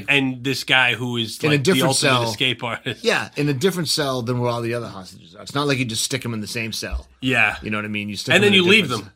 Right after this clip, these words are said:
Speaker 2: Nobody's supervising them or anything. So
Speaker 1: Right.
Speaker 2: Connery just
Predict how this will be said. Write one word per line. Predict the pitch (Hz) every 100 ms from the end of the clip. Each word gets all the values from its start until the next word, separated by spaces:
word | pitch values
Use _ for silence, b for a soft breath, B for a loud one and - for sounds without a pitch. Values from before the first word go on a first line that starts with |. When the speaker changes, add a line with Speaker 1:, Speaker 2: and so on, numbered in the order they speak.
| -
Speaker 2:
Nobody's | 156 180 170 -
supervising | 175 170 160 156 143 156
them | 151 151 139
or |
anything. | 139 131 117 110
So | 120
Speaker 1:
Right. | 104
Speaker 2:
Connery | 147 147 143 131
just | 127 -